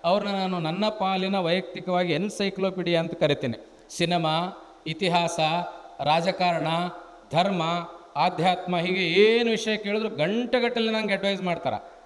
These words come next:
ಆದ್ರೆ ಅವ್ರದ್ದು ಅಡ್ವೈಸು ಸ್ಕ್ರಿಪ್ಟ್ ನಂದು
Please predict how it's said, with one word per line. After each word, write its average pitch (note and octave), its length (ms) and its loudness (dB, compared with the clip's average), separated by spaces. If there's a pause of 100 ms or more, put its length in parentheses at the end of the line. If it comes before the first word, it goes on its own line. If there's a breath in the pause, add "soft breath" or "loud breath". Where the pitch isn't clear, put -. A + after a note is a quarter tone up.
(120)
ಆದ್ರೆ G3 580 2
ಅವ್ರದ್ದು G3 320 2
ಅಡ್ವೈಸು G3 680 0
ಸ್ಕ್ರಿಪ್ಟ್ A#3 460 -2
ನಂದು F#3+ 640 -2